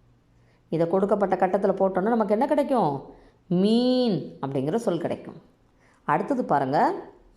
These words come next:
வ, வ அப்படிங்கிற எழுத்தை வச்சு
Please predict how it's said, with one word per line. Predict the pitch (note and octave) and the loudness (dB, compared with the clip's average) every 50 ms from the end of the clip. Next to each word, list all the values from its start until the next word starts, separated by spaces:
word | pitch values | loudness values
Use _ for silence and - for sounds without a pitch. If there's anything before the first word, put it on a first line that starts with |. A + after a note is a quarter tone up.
| E3 F3 | 2 4
வ, | G#3 G3+ F#3 - - - - - - - _ _ _ _ _ _ _ _ _ _ _ _ _ _ - D#3+ | 4 4 4 2 -2 -10 -16 -20 -20 -20 _ _ _ _ _ _ _ _ _ _ _ _ _ _ -2 2
வ | F3+ G3+ B3+ C#4+ E4 - - - | 4 4 6 4 4 0 -2 -4
அப்படிங்கிற | F#3 E3 D#3+ E3 E3+ E3+ G3 F#3+ F3+ D#3+ C#3 C#3 E3 A3 D4+ F4 - - - - | -4 -2 -2 0 0 0 0 0 2 2 2 2 2 0 -2 -4 -8 -12 -8 -4
எழுத்தை | E3+ E3+ E3+ G3+ - G3 F#3 | -2 0 0 0 2 0 0
வச்சு | D#3 C4+ C4+ - - - C#3+ D#3 A#3+ E4+ F#4+ - - | 0 0 -2 -4 -6 -4 -2 0 0 -2 -2 -6 -8